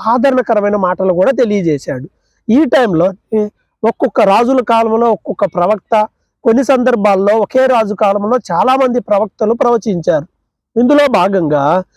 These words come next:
యెహోయా-, యెహోయాకీము, యెహోయాకీను అనేటువంటి యూదా రాజ్యాన్ని పాలించినటువంటి ఆ రాజుల కాలంలో హబక్కుకు అనేటువంటి ప్రవక్తను దేవుడు పైకి లేపాడు. ఆరు వం-, క్రీస్తు పూర్వం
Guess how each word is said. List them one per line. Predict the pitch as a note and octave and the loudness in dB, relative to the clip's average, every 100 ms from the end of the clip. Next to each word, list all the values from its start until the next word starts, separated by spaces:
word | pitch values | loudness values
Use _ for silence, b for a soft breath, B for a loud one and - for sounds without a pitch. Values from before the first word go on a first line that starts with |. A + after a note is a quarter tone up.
| _ _ - | _ _ -4
యెహోయా-, | G#3 G3 C#4 D4+ C#4+ B3+ - _ _ _ _ _ _ _ G#3+ | 0 2 2 2 2 0 -4 _ _ _ _ _ _ _ -4
యెహోయాకీము, | E3 C4 C4 B3 A#3+ B3 A3+ A3+ B3+ _ _ _ - | 0 0 2 0 0 -2 0 -2 -4 _ _ _ -4
యెహోయాకీను | G3 A3 A#3 G#3+ G#3 - A3 G#3 A#3 | 0 0 2 0 0 -2 0 0 0
అనేటువంటి | G#3 A3 G#3 G#3 F#3+ F3 F#3 - _ _ _ | 0 0 0 -2 -4 -2 -4 -6 _ _ _
యూదా | E3+ F3 A#3 C#4+ C#4 | -4 0 2 2 2
రాజ్యాన్ని | A#3+ G#3+ A3+ A#3 | 0 0 0 0
పాలించినటువంటి | A3+ F#3+ G#3 A3 G3+ G#3+ F#3+ F#3+ F#3 E3 F3 D3+ _ _ - | 0 0 0 -2 -4 -4 -2 -2 -4 -2 -4 -4 _ _ 0
ఆ | F3+ | 2
రాజుల | G3 F3 A3+ C4 | 2 2 2 0
కాలంలో | A#3 - G#3 A#3 F#3+ D3+ F3 G3 b b | 0 0 0 0 0 0 0 -2 b b
హబక్కుకు | E3+ G3 C#4+ - C4 C#4 | -2 0 0 -2 -2 0
అనేటువంటి | C#4+ A3+ A3 A3 G#3 F#3 | 0 2 0 -2 -4 -6
ప్రవక్తను | - F3+ F3+ A#3+ - C4+ A3 | -4 -2 0 -2 -2 -2 -2
దేవుడు | F3+ G3 G3 | 0 0 0
పైకి | - G#3+ G3 G3+ | 0 -2 0 0
లేపాడు. | E3+ - D#3+ C3 - _ _ _ _ _ _ _ _ _ - | 0 0 -2 -2 -10 _ _ _ _ _ _ _ _ _ 0
ఆరు | G#3+ C4 D4 | 2 2 2
వం-, | C#4 B3+ _ _ _ _ _ _ _ - | 0 -2 _ _ _ _ _ _ _ -4
క్రీస్తు | B3+ A#3+ - C4 | -2 -2 -2 -4
పూర్వం | - C4+ C#4+ F3+ | 2 2 2 0